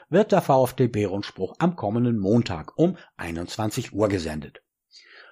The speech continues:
Wir hören uns wieder am Samstag, den vierten Januar um sechzehn Uhr der mitteleuropäischen Zeit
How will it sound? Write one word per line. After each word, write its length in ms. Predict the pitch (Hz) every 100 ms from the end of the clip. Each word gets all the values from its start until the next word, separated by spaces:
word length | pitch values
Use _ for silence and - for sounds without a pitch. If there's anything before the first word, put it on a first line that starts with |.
| _
Wir 160 | 262 247
hören 100 | 247
uns 200 | 233 -
wieder 360 | 180 113 80 _
am 280 | 113 104 92
Samstag, 720 | 87 95 180 - 214 196 190 -
den 180 | 120
vierten 480 | 107 - 120 113 95
Januar 600 | 92 135 165 143 135 131
um 180 | 113 104
sechzehn 560 | 95 160 - - 160 151
Uhr 260 | 120 120
der 160 | 113 98
mitteleuropäischen 1000 | 101 - 113 98 95 90 101 95 - 80
Zeit 320 | - 151 180